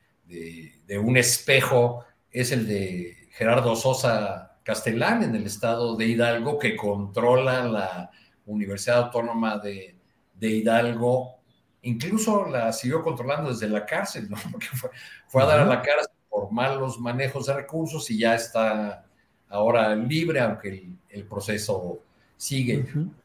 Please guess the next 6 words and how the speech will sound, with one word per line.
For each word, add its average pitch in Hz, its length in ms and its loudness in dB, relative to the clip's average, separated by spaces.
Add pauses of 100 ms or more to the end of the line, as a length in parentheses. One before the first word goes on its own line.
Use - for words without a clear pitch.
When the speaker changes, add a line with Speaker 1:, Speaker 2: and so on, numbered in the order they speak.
Speaker 1:
Yo 190 140 2
no 202 140 0
sé 190 480 0
si, 107 920 0 (260)
eh, 107 340 -4
Alfaro, 123 840 6